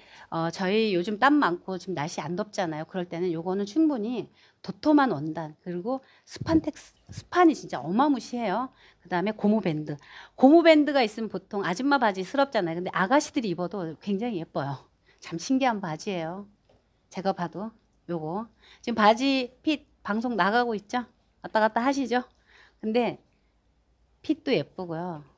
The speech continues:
너무 편했어요. 제가 입어봤을 때. 제가 지금 여기 있는 거 다 예뻐서 추려낸 거예요. 반품률 내리면 언니들 만족도 높고, 반품도 귀찮아요. 사실은 언니들,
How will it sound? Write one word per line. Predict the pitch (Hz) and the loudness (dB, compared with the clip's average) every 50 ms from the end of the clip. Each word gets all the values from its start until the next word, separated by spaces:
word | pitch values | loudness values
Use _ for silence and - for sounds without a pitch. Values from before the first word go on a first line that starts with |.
| _ _ _ _ _ _ | _ _ _ _ _ _
너무 | 165 170 190 214 | -4 -2 -2 -2
편했어요. | 202 208 - 294 320 320 311 277 - - - 151 147 151 160 - | -4 -4 -2 0 2 2 2 0 -4 -10 -12 -12 -12 -14 -16 -18
제가 | - - 170 160 | -16 -14 -10 -10
입어봤을 | 160 165 165 185 180 165 160 - - 160 147 | -8 -8 -8 -8 -8 -8 -12 -14 -14 -18 -18
때. | - - 156 151 147 _ _ _ _ _ _ _ _ _ _ _ _ _ _ _ | -16 -16 -18 -18 -18 _ _ _ _ _ _ _ _ _ _ _ _ _ _ _
제가 | - - 247 277 269 | 0 4 4 6 4
지금 | 247 233 214 | 4 2 0
여기 | 185 170 175 214 262 | 0 0 0 0 -2
있는 | 247 233 220 | -2 -2 -4
거 | 208 214 | -6 -8
다 | - 202 160 | -8 -6 -4
예뻐서 | 151 156 - _ - 294 320 302 277 226 180 151 - _ _ _ _ _ _ | -4 -4 -2 _ 4 4 6 6 4 2 0 0 -4 _ _ _ _ _ _
추려낸 | - - - - 277 240 190 175 175 | -20 -10 -6 -4 -2 -2 -2 -2 -2
거예요. | 170 190 160 143 139 143 147 151 - _ _ _ _ _ _ _ _ _ _ _ _ _ _ _ _ _ _ _ _ - | -2 -2 -2 -4 -4 -8 -12 -14 -18 _ _ _ _ _ _ _ _ _ _ _ _ _ _ _ _ _ _ _ _ 2
반품률 | 208 226 240 226 - 302 285 277 269 269 254 233 | 4 4 4 4 4 4 4 4 4 4 2 2
내리면 | 185 165 170 202 196 202 233 269 277 - | 2 2 2 0 -2 -2 -2 -2 -2 -2
언니들 | 165 196 214 214 208 202 | -2 -2 0 0 -2 -2
만족도 | - 165 180 190 214 214 - 160 | 0 -2 -2 -2 -4 -4 -6 -6
높고, | 156 147 - _ - - | -6 -6 -8 _ -14 -8
반품도 | - - 208 202 269 269 240 185 | -6 -6 -4 -2 0 -2 -2 -2
귀찮아요. | - - - - - 254 262 240 190 151 147 151 165 | -6 -14 -12 -8 -6 -6 -6 -6 -6 -8 -10 -14 -14
사실은 | - 202 208 - - 202 170 160 160 | -14 -14 -12 -12 -12 -12 -12 -10 -8
언니들, | - 175 202 214 196 196 185 | -6 -6 -4 -4 -4 -6 -8